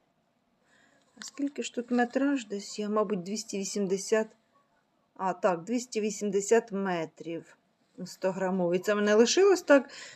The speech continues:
Думаю, мені треба кудись його пристосувати. Зв'яжу пов'язку, е, бу-, буде в магазині на наявність, можливо, хтось захоче придбати. Ну, так вирішила утилізувати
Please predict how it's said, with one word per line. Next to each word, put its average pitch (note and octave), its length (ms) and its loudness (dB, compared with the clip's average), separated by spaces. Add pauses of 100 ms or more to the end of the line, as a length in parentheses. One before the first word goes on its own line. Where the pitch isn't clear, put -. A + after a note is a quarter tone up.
(100)
Думаю, A3+ 200 8
мені F#4+ 160 10
треба D#4+ 340 10
кудись C4 420 4
його A#3+ 160 10
пристосувати. G#3 1120 4 (1300)
Зв'яжу C4+ 840 10 (180)
пов'язку, D4 880 8 (220)
е, G#3+ 160 4
бу-, F3+ 300 -2 (400)
буде G#3 360 4
в G#3 40 4
магазині C4 460 8
на D#4+ 120 8
наявність, B3+ 920 6
можливо, F#3 520 2
хтось F3+ 220 -4
захоче F3 380 -6
придбати. A#3+ 580 2
Ну, C4 180 4
так G3+ 220 2
вирішила A3 460 4
утилізувати G3+ 840 4